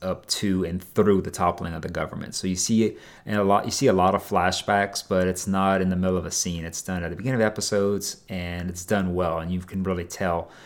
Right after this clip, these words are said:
that it's a flashback. You don't have to, like, uh, question it or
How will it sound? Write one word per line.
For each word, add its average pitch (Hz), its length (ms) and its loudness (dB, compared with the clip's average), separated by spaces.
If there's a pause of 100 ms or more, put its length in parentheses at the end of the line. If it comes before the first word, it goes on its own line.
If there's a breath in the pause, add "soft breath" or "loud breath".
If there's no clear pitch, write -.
(160 loud breath)
that 92 160 -2
it's 82 120 -4
a 87 40 -8
flashback. 87 580 -2
You 98 80 0
don't 90 140 0
have 87 200 -4
to, 87 60 -6
like, 82 140 -4 (400)
uh, 85 320 -4 (100)
question 92 460 -2
it 92 160 2
or 87 200 -4